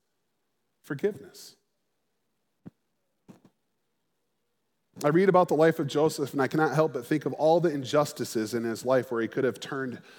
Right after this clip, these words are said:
he could have gotten angry, right? Hate could have boiled inside.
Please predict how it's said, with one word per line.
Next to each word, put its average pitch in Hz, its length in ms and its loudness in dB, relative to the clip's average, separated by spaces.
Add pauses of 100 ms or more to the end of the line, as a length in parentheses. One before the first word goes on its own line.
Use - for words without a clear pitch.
(580)
he 135 120 -8
could 180 100 0
have 160 60 0
gotten 156 240 0
angry, 127 500 -6 (480)
right? 135 240 -2 (1040)
Hate - 440 0
could 143 160 -4
have 120 80 -4
boiled 117 340 0
inside. 98 600 -6